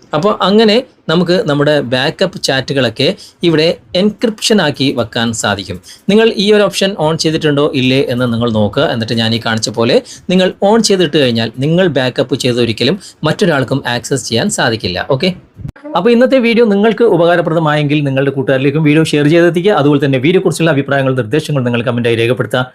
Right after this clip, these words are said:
വീഡിയോ ഇഷ്ടമായിട്ടുണ്ടെങ്കിൽ ലൈക്ക് ചെയ്യാനും കമന്റ് ചെയ്യാനും ഷെയർ ചെയ്യാനും മറക്കരുത്. ചാനൽ നിങ്ങൾ ഇതുവരെ ഫോളോ ചെയ്തിട്ടില്ലെങ്കിൽ ചാനൽ ഫോളോ ചെയ്യുക, സബ്സ്ക്രൈബ് ചെയ്യുക, ലൈക്ക് ചെയ്യുക, സപ്പോർട്ട് ചെയ്യുക. അടുത്ത നല്ലൊരു വിഷയവുമായി അടുത്ത അവസരത്തിൽ നമുക്ക് വീണ്ടും കണ്ടുമുട്ടാം. Thanks for watching.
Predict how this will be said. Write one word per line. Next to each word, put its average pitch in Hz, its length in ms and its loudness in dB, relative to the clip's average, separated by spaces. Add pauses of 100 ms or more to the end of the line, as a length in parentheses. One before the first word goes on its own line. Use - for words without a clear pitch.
(200)
വീഡിയോ 196 220 4
ഇഷ്ടമായിട്ടുണ്ടെങ്കിൽ 170 560 0
ലൈക്ക് 135 220 -2
ചെയ്യാനും 139 280 -2
കമന്റ് 123 260 -4
ചെയ്യാനും 139 240 0 (280)
ഷെയർ 190 240 4
ചെയ്യാനും 196 260 2
മറക്കരുത്. 170 320 2 (100)
ചാനൽ 151 300 0
നിങ്ങൾ 131 160 0 (100)
ഇതുവരെ 131 320 2
ഫോളോ 135 240 2
ചെയ്തിട്ടില്ലെങ്കിൽ 135 540 -2
ചാനൽ 110 240 -2
ഫോളോ 139 240 2
ചെയ്യുക, 143 200 2 (300)
സബ്സ്ക്രൈബ് 196 420 0
ചെയ്യുക, 165 240 2 (100)
ലൈക്ക് 139 280 -2
ചെയ്യുക, 127 180 2 (100)
സപ്പോർട്ട് 123 360 -2
ചെയ്യുക. 120 180 0 (260)
അടുത്ത 151 240 0 (140)
നല്ലൊരു 143 260 2
വിഷയവുമായി 143 440 0
അടുത്ത - 240 -2
അവസരത്തിൽ 123 380 -2
നമുക്ക് 120 260 -2 (100)
വീണ്ടും 160 280 2
കണ്ടുമുട്ടാം. 143 400 0 (400)
Thanks 175 180 0
for 202 80 2
watching. 185 300 2